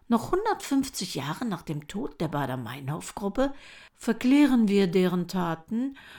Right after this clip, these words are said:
nur weil sie im Ansatz laut deren Verlautbarungen vermeintlich für soziale Gerechtigkeit kämpften.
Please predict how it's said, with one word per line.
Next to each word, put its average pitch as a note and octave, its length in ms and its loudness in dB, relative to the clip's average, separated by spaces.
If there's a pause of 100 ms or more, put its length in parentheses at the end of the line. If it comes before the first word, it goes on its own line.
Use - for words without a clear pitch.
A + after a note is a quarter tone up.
(160)
nur B3+ 400 6
weil G#3+ 240 6
sie E3+ 320 4
im - 400 -8
Ansatz F#3+ 680 -2
laut C3 320 -8
deren B2 260 -10
Verlautbarungen D#3+ 1000 -4
vermeintlich F3+ 680 -2
für A3+ 160 -6
soziale F3+ 560 -6
Gerechtigkeit D3+ 800 -12
kämpften. - 580 -14